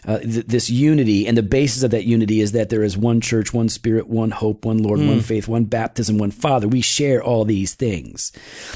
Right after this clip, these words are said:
Speaker 1: And so, though, while we may have different views on certain theological issues, if they've got the gospel, and if we prioritize the gospel, we're gonna be more willing to actually have unity. We're gonna actually work for it and
Speaker 2: Yeah.
Speaker 1: embrace that unity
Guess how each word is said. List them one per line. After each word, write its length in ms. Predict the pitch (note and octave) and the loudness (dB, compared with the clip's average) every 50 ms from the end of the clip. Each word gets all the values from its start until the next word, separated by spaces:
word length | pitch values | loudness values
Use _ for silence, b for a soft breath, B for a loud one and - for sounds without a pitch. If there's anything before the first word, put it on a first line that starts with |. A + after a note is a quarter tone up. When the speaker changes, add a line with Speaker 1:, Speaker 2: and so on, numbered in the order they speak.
| B B B | B B B
Speaker 1:
And 180 | - B2 B2+ - | -2 0 0 0
so, 360 | - C#3+ C3+ B2 A#2+ A#2 A#2 B B B B B B | 2 4 4 4 4 2 0 B B B B B B
though, 200 | C#3 C#3+ D3 C#3+ | 0 2 2 2
while 240 | C#3 C#3 C#3 C#3+ C3+ | 2 2 4 4 4
we 120 | C#3 D3 D3 | 4 4 4
may 200 | D#3 D#3+ D#3+ D3+ | 4 2 2 2
have 140 | D3+ D3 C3 | 2 0 2
different 300 | D3+ D3 A2+ C#3+ B2 A2+ | 0 0 0 0 0 2
views 320 | C3 D#3 E3 E3+ D#3+ C#3 | 2 4 4 4 4 4
on 100 | C#3 B2+ | 2 0
certain 260 | - - E3 - A#2+ | 0 -2 -4 -4 -4
theological 500 | A#2 C3 C3+ C3 B2+ B2 A2 - - - C3+ | -2 0 0 2 2 0 0 -2 -6 -4 -2
issues, 560 | C#3+ C3+ - - A#2 G#2 G2 G2 F#2 - - _ _ _ _ _ _ _ _ _ _ _ _ - | -2 -2 0 0 0 2 2 0 -2 -4 -8 _ _ _ _ _ _ _ _ _ _ _ _ -6
if 100 | A#2+ A2 | -4 -2
they've 160 | - C#3+ A#2 | 0 0 0
got 200 | G#2+ D#3 F3 F3 | 2 2 0 2
the 80 | - E3+ | 0 0
gospel, 400 | C3+ B2+ A#2 A2 - - A2 G#2+ | 2 2 0 0 0 0 0 0
and 60 | G#2+ | 0
if 60 | G2+ | 0
we 80 | A#2+ A#2+ | 0 -2
prioritize 520 | - - A#2 B2+ D#3+ D#3+ - B2 G#2+ G2 | -2 0 0 2 2 2 2 0 -2 -2
the 60 | G#2+ | -2
gospel, 360 | F#2+ G#2 F#2+ F#2+ - - G2+ G#2 | -4 -4 -4 -4 -4 -2 0 2
we're 120 | B2 D#3+ | 4 4
gonna 140 | D#3+ E3 E3 | 4 4 4
be 100 | C#3 D3 | 4 4
more 180 | C#3 C3+ B2+ | 4 4 4
willing 320 | A#2+ A#2 C3 C#3 C3 B2 A2 | 4 4 4 4 4 4 2
to 120 | A#2 - | 0 0
actually 480 | A2 A2+ A2+ - - A2 G#2+ G#2+ G#2 G2+ | -2 -4 -2 -2 -2 0 0 0 0 -2
have 440 | G2 - - C3+ C#3 C#3 C#3+ C#3 A#2 | -4 -6 -4 -2 0 2 2 2 2
unity. 320 | A2 G#2 G2+ G2+ F#2 F#2+ G2+ | 2 0 0 0 0 -2 -2
We're 120 | A2 A#2 | 0 0
gonna 120 | A#2+ A#2+ A2+ | 0 -2 -2
actually 320 | A2 A2+ A2 - - G2+ | -2 -4 -6 -6 -4 -4
work 280 | G2 F#2+ C3 E3 E3 - | -2 0 0 0 0 -2
for 240 | - - C#3+ C#3+ C#3+ | -2 0 0 0 0
it 60 | D3 | 0
and 140 | - A#2 A#2 | 0 2 2
Speaker 2:
Yeah. 80 | A2+ A2 | 2 2
Speaker 1:
embrace 240 | G2+ C3 C3 A#2+ - | 2 2 0 0 -2
that 180 | - A2+ F#2+ D#2 | -4 -4 -4 -4
unity 440 | G#2+ G#2+ G2+ G2+ F#2 G2 G2 F#2+ | -2 -2 -2 -2 -2 -2 -4 -4